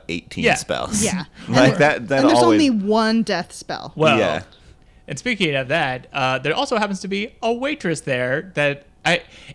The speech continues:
Speaker 2: and in the movies I remember thinking this too, and I think in the books they kinda describe it, like, how much the wizarding world bumps up against the human world,
Speaker 3: Mm-hmm.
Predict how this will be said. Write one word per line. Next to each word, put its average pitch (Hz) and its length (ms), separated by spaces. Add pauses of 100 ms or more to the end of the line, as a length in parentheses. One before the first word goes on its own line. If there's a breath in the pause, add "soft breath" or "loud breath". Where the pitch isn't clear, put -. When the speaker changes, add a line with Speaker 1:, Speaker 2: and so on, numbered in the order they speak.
Speaker 2:
and 202 100
in 233 60
the 233 80
movies 240 480
I - 20
remember 233 260
thinking 226 300
this 220 180
too, 226 380
and 160 100
I 147 100
think 208 440
in 160 80
the 160 80
books 165 200
they 147 100
kinda 143 320
describe 160 400
it, 160 80
like, 131 180
how 139 180
much 139 240
the 139 80
wizarding 131 380
world 131 380
bumps 127 260
up 135 140
against 131 200
the 127 80
human 127 360
world, 156 320
Speaker 3:
Mm-hmm. 208 240